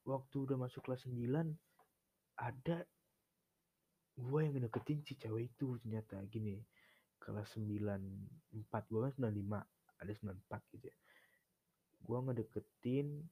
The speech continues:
bukan ngedeketin sih, kayak, ya, gua ngedeketin tujuannya bukan buat pacaran, buat temenan. Kayak, jujur gua tuh kayak nggak mau pacaran dulu gitu aja sampai sekarang nih, gua S M A. Nggak mau pacaran dulu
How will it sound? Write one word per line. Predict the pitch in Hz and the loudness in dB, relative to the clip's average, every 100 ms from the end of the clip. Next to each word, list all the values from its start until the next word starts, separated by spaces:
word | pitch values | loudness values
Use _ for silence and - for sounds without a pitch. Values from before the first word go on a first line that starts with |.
| _ | _
bukan | 113 107 107 | -2 0 2
ngedeketin | 104 - 135 151 143 | 0 0 2 2 2
sih, | 123 | -4
kayak, | 107 107 101 98 95 101 | 0 0 2 0 -2 -2
ya, | 101 98 98 - | -2 -2 -6 -6
gua | 131 135 | -4 2
ngedeketin | 110 - 123 135 127 | 0 0 -4 -4 -2
tujuannya | 107 107 101 131 | -2 0 2 2
bukan | 131 110 101 | 2 0 0
buat | 104 - | -2 -2
pacaran, | 104 - 113 117 104 104 | -6 0 2 4 2 0
buat | 98 117 - _ _ _ _ | 2 2 0 _ _ _ _
temenan. | - 95 117 104 95 98 _ _ _ _ _ | -6 -2 2 2 0 -4 _ _ _ _ _
Kayak, | 101 95 98 - _ - | -6 -4 -6 -10 _ -10
jujur | 139 185 151 | 4 6 6
gua | 139 | 4
tuh | - 180 - | 0 -2 -2
kayak | 135 127 - _ _ _ _ 113 | -2 -2 -4 _ _ _ _ -2
nggak | 117 | 0
mau | 120 | 0
pacaran | 117 113 117 110 110 117 | 0 0 0 -2 -2 -2
dulu | 135 135 | -2 -2
gitu | 120 - | -4 -6
aja | 117 120 | -6 -6
sampai | - - 107 | -8 -8 -10
sekarang | - - 120 131 123 123 | -10 -6 -4 -2 0 0
nih, | 110 | -2
gua | 110 107 104 | 0 0 0
S | - | -2
M | 117 - | -4 0
A. | 110 101 - _ _ _ _ - | 0 0 -4 _ _ _ _ -12
Nggak | 98 101 | -6 -4
mau | 98 | -4
pacaran | - 117 127 120 117 | -6 -6 -4 -2 -2
dulu | 107 120 | 0 0